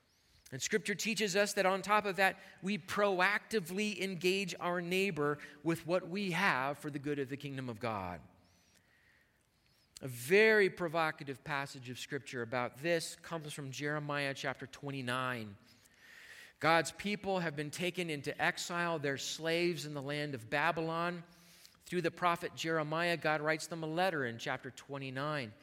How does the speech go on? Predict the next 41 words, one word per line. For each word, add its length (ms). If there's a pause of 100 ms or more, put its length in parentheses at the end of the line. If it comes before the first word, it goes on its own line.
(420)
And 80
he 60
tells 280
them, 140
"You're 160
gonna 260
be 300
here 220
for 220
a 120
while. 480 (840)
So 140
here's 300
what 160
I 80
want 240
you 80
to 80
do." 340 (920)
Listen 240
to 40
what 160
God 260
tells 220
his 160
people 300
to 100
do, 240
even 340
as 240
exiles 600
in 80
a 20
foreign 460
land. 320 (720)
Jeremiah 400
twenty-nine, 520
verses 280
five 280
through 160
seven. 440